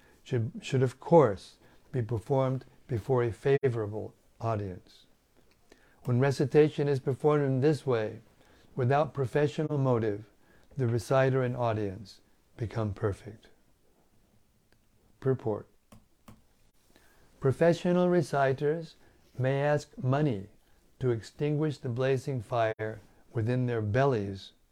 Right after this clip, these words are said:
but they cannot make any spiritual improvement or become perfect. It is therefore strictly forbidden to recite Srimad Bhagavatam as a profession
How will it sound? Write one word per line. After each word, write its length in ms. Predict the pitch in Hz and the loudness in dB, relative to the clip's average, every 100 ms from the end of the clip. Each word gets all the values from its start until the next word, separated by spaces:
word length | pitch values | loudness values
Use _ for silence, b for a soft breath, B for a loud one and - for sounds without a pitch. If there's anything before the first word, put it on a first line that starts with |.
| _ B B - _ _ - b b b b b b | _ B B -20 _ _ -20 b b b b b b
but 120 | 123 | -4
they 120 | 117 120 | 0 -2
cannot 580 | - 165 165 156 156 | 0 0 2 2 0
make 220 | 127 113 107 _ b b | -2 -2 -4 _ b b
any 220 | 127 117 | -6 -4
spiritual 680 | 101 - - 143 143 139 135 | -6 -10 -2 2 2 0 -6
improvement 680 | 127 104 - 123 113 127 117 - _ _ _ | -6 -4 0 0 0 -8 -10 -16 _ _ _
or 380 | 117 117 135 131 _ _ | -2 0 0 -4 _ _
become 380 | - 104 117 110 | -8 -6 -4 -6
perfect. 560 | 98 113 95 95 - - _ _ _ _ _ _ _ _ - b b b b | 0 -2 -2 -8 -16 -20 _ _ _ _ _ _ _ _ -20 b b b b
It 120 | 135 | 2
is 140 | 120 117 | 2 4
therefore 520 | 143 160 156 160 160 | 4 4 2 4 4
strictly 560 | - - 151 165 180 160 | 0 -6 -2 -2 0 2
forbidden 600 | 160 139 131 110 92 87 - b b b | 2 2 2 0 -6 -12 -20 b b b
to 100 | 123 | -2
recite 500 | 117 113 - 143 180 | 0 -2 0 0 0
Srimad 460 | - - 139 131 110 | -6 -4 -2 -2 0
Bhagavatam 800 | 113 127 123 123 113 123 127 123 b b b _ - | 0 0 0 -4 -4 -8 -8 -12 b b b _ -6
as 160 | 104 | -4
a 80 | 113 | -4
profession 800 | - 117 143 135 - 110 95 95 | -6 -4 0 0 0 -8 -12 -16